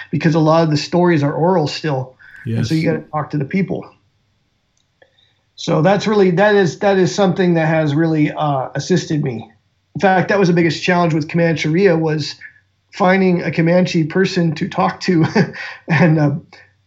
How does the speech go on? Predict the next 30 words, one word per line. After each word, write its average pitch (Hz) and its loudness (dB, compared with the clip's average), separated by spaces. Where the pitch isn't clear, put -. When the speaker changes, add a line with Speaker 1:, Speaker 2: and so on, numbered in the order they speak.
Speaker 1:
kinda 185 0
check, 196 -4
check 220 -2
my 190 2
references 180 0
with, 147 -4
because, 151 -2
you 175 2
know, 170 2
things 180 2
you 170 2
read 165 4
in 151 2
a 147 0
book 180 0
may 165 0
not 156 0
always 151 0
be 147 -2
the 143 -2
case. 202 0
And, 143 -2
uh, - -4
I - 2
had 175 4
ample 175 0
access 175 0
to 160 -6
Navajo, 156 0
um, 147 -4